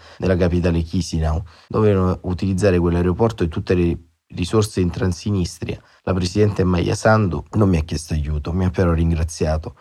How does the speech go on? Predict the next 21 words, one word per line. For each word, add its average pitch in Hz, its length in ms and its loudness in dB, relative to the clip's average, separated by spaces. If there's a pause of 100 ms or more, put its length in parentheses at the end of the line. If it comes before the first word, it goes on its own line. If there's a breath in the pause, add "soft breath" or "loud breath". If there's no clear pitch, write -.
(160 loud breath)
Conosce 95 380 -2
la 90 80 2
nostra 87 320 0
posizione, 87 720 -2
l'Ucraina 90 680 0
è - 100 -4
sempre 90 460 -2
pronta - 560 -6
ad 87 140 -2
aiutare 90 420 -2
la 73 80 -4
Moldavia. 76 600 -4 (420 soft breath)
Non 151 220 2
teme 87 320 2
che 71 220 -6
prima 85 260 0
o 78 140 0
poi, 80 580 0
domandano 76 560 -2
gli 67 80 -4
intervistatori, 82 840 -4